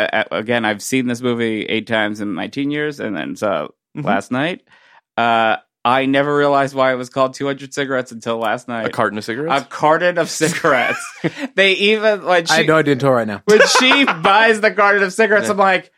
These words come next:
Speaker 1: "That's the two hundred <laughs> cigarettes."
Speaker 2: <laughs> There, there's, it, I will say there are, there are lines about smoking in this film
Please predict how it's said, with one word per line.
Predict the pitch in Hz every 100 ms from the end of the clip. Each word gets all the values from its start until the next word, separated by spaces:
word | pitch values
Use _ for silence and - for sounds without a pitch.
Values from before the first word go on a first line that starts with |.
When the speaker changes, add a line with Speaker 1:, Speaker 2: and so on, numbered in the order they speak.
| _ _
Speaker 1:
"That's | 113 123 196 233 247 -
the | 214 208
two | 254 247
hundred | - - - 370 -
<laughs> |
cigarettes." | - - 247 - - 359 - 311 480 494 508 - 440 - 494 - -
Speaker 2:
<laughs> | 539 - - - - - 453
There, | 233
there's, | 190 202 - _ - _
it, | 202 208 - 381
I | 185
will | 214 269 269
say | - 156 120 113
there | 123 135
are, | 131 -
there | 135 151 143
are | 139
lines | 127 151 151 113 98 101 -
about | 120 107 110 110
smoking | - 107 101 104
in | 98
this | 98 92
film | - 92 90 87